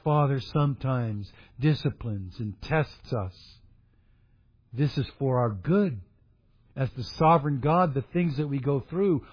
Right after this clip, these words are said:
are from His gracious hand, as well as all His kind providences, His gracious provision, the help that He gives day by day,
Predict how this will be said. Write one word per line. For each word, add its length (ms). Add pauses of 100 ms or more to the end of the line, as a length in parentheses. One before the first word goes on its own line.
(140)
are 260
from 200
His 380 (400)
gracious 840 (120)
hand, 540 (880)
as 320
well 760 (400)
as 240
all 260
His 180
kind 580
providences, 1040 (640)
His 220
gracious 680 (380)
provision, 920 (720)
the 120
help 520
that 100
He 120
gives 520 (280)
day 340
by 260
day, 640